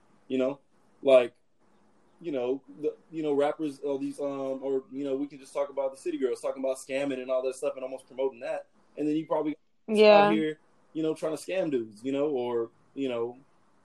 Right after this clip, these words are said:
Speaker 1: you know, do other things that just at the very least,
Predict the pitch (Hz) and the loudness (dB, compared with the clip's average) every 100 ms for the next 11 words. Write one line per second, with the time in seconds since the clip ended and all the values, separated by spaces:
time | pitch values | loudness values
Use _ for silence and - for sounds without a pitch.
0 | _ _ _ 147 135 117 117 139 147 139 | _ _ _ -6 -4 -4 -2 2 4 4
1 | 139 131 156 165 151 143 - 131 123 113 | 2 2 0 -2 -2 -4 -4 -2 -2 -4
2 | - 113 147 143 - 135 110 139 131 131 | -12 -8 -4 -4 -6 -10 0 2 4 2
3 | 147 - | -4 -8